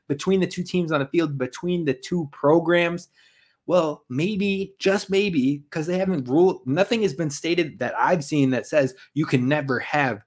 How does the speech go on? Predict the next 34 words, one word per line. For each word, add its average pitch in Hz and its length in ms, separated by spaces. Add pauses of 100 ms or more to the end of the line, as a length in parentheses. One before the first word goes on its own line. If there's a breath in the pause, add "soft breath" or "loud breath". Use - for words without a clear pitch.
(160 soft breath)
a 120 100
new 143 340
protected 131 680 (380)
rivalry. 123 560 (500)
So 165 220
maybe, 185 380
just 165 220
maybe, 175 420 (160 loud breath)
that 156 160
can 160 140
possibly 180 580
turn 185 540
into 185 540
a 147 140
protected 143 560
rivalry 131 420
for 123 260
teams 123 400
moving 123 320
forward. 117 380 (260 loud breath)
Maybe 180 480
after 165 560 (160 loud breath)
they 151 160
add 165 240
new 175 180
additions 175 520
to - 140
the 170 120
Big 165 180
Ten 180 280
in 165 220
years 170 360
to 160 100
come, 180 420